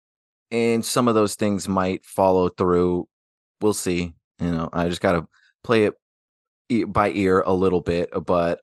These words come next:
uh, you know, there's, there's no question I'm gonna keep doing the show. Um,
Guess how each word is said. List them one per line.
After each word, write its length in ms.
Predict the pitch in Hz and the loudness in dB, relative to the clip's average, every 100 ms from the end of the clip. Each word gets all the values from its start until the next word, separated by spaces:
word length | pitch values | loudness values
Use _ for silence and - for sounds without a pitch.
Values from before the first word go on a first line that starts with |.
| - | -8
uh, 120 | 69 - _ _ | -12 -14 _ _
you 120 | - 80 | -8 -8
know, 80 | - _ | -10 _
there's, 240 | 104 101 - | -4 -4 -4
there's 160 | - 120 | -4 0
no 80 | 131 | 0
question 420 | - 104 90 92 | 2 2 0 -4
I'm 120 | 85 | -4
gonna 160 | 87 82 | -4 -6
keep 240 | - 85 | -6 -4
doing 220 | 92 92 | 0 0
the 60 | 78 | 0
show. 480 | - - 82 73 76 | -4 -2 0 -2 -4
Um, 340 | - 87 85 | -2 2 0